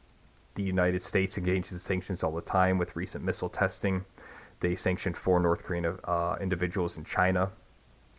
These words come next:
over their connection to the missile program. But we've seen time and time again that a lot of these sanctions are rather ineffective.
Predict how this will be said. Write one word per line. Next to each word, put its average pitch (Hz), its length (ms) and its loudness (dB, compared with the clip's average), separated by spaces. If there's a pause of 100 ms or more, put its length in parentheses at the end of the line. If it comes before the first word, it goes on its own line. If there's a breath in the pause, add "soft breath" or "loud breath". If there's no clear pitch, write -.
(120)
over 98 200 8
their 92 160 6
connection 95 400 2
to - 100 -6
the 90 60 -4
missile 85 260 -2
program. 98 560 8 (880 loud breath)
But 104 140 10
we've 104 180 0
seen 101 760 0
time 101 220 4
and - 80 4
time 98 160 4
again 92 200 6
that 90 140 2
a 90 40 4
lot 87 280 2
of 92 120 -2
these 92 140 -4
sanctions 85 460 -6
are 87 100 2
rather 85 300 0
ineffective. 95 880 -2